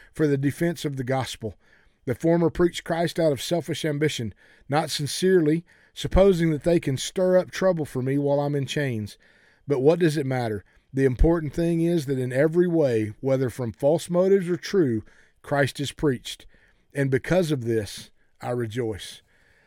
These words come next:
So, eh, there, uh, that's a whole nother sermon. We'll, we'll, we'll touch that later maybe. The gospel must be given to those who've not heard, because the gospel has the potential to alter the eternity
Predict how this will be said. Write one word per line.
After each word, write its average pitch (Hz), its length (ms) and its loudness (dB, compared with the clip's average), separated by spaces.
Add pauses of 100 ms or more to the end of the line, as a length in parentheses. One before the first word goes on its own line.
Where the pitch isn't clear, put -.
(100)
So, - 140 -16
eh, 165 720 -10
there, 147 560 0
uh, 113 120 -6
that's 139 180 -6
a 127 60 -2
whole 135 160 0
nother 123 400 0
sermon. 123 420 -4
We'll, 113 140 -2
we'll, 120 280 -8
we'll 120 260 -10
touch - 280 -6
that 127 180 -10
later 123 280 -4
maybe. 113 340 -4 (540)
The 139 120 2
gospel 175 600 -2
must 175 340 -2
be 175 140 -4
given 139 500 0 (760)
to 139 120 -2
those 143 300 4
who've 147 180 0
not 139 240 -4
heard, 113 400 -2 (340)
because 127 280 0
the 127 80 -2
gospel 143 480 -4
has 143 180 -2
the 127 60 -14
potential 123 680 -4 (320)
to - 120 -14
alter 151 440 0
the 139 160 -2
eternity 117 640 -4